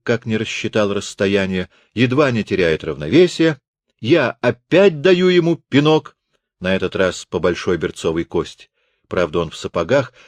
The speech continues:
но удар всё же подействовал. Вацак снова останавливается,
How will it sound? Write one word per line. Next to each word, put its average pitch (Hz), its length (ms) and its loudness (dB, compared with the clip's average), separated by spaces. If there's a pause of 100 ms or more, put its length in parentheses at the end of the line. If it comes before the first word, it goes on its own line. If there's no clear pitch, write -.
но 95 160 -2
удар 110 560 -2
всё 101 300 -4
же 101 100 -12
подействовал. 78 760 -6 (420)
Вацак 101 500 -6
снова 85 360 -4
останавливается, 131 1040 -2